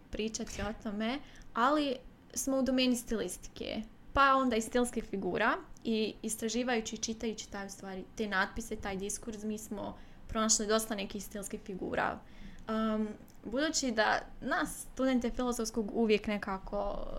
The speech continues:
e, zbijaju šale s nama, š-, zezaju nas da često postavljamo neka pitanja, primjerice retorička pitanja. Mi smo našli neka retorička pitanja na tim vratima, primjerice, evo, jedno retoričko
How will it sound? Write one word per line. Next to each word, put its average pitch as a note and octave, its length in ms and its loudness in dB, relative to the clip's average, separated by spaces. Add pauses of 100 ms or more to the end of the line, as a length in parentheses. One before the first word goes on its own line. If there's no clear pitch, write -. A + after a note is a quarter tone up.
(600)
e, G#3+ 60 -4
zbijaju A3 420 4
šale G#3 500 6
s A3 120 -8
nama, G#3+ 500 0 (320)
š-, - 300 2 (120)
zezaju A3+ 580 8
nas G#3 300 0 (100)
da G3 400 2 (300)
često A#3+ 240 -2
postavljamo A3+ 520 0
neka G#3+ 300 -4 (160)
pitanja, G#3 640 -2
primjerice G3 420 -6
retorička A#3+ 560 -4
pitanja. B3 520 0 (340)
Mi D4+ 60 -2
smo D4+ 140 -2
našli D4 360 6
neka G#3+ 400 0 (200)
retorička G#3 500 2
pitanja G#3+ 360 0
na G3+ 80 2
tim G3+ 200 2
vratima, C4+ 680 2
primjerice, G#3+ 640 4
evo, F#3 300 2 (400)
jedno A#3 360 4
retoričko G#3+ 640 4